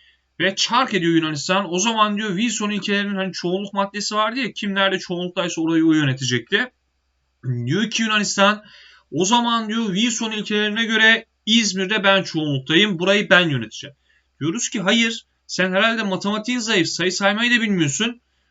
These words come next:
Orada sen yine çoğunlukta değilsin." Tabii İzmir'in bu Yunanlar tarafından işgali üzerine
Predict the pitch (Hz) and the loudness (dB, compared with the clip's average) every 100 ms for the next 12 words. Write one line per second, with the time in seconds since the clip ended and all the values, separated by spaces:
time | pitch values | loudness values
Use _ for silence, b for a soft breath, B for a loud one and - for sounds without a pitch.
0 | - 135 185 220 220 214 226 208 196 170 | -6 -2 0 0 -2 0 0 0 0 -2
1 | 165 151 147 131 127 113 - 208 226 _ | -2 -4 -2 -2 0 -2 -2 -4 -6 _
2 | _ _ 240 196 180 202 - _ _ - | _ _ -6 2 4 2 -2 _ _ -8
3 | 214 190 196 196 190 202 185 196 190 196 | -6 -2 0 0 0 0 2 2 4 2
4 | 190 180 165 165 170 - - 180 147 127 | 4 2 0 -2 -2 -4 0 2 2 2
5 | 123 127 196 208 | 0 4 2 2